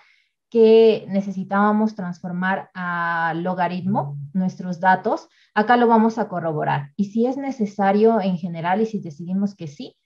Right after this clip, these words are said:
es necesario que traigamos nuestra base de datos ya con estos campos de logaritmo, porque para generar los mapas isovalóricos los vamos a hacer con estos valores de aquí, como les decía, porque ya habíamos sacado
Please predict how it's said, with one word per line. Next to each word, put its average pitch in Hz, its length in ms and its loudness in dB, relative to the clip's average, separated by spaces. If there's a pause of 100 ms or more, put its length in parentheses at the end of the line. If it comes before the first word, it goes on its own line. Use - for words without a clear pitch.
(300)
es 226 100 2
necesario 240 520 2
que 208 320 0
traigamos 202 520 0
nuestra 190 360 -4
base 202 240 0
de 196 100 -2
datos 190 360 0 (100)
ya 196 260 0
con 190 160 -2
estos 185 300 -8
campos 185 440 -4
de 170 140 -8
logaritmo, 160 720 -4
porque 226 500 0 (340)
para 202 160 2
generar 202 360 2
los 240 160 -2
mapas 220 360 -2
isovalóricos 208 760 -2
los 196 160 0
vamos 180 320 -2
a - 20 -10
hacer 170 260 -6
con 175 320 -6
estos 220 380 0
valores 170 400 -4
de 165 60 -10
aquí, 170 240 -14
como 170 180 -8
les 156 160 -8
decía, 160 380 -12
porque 240 280 -4
ya 226 120 0
habíamos 202 340 2
sacado 196 500 -4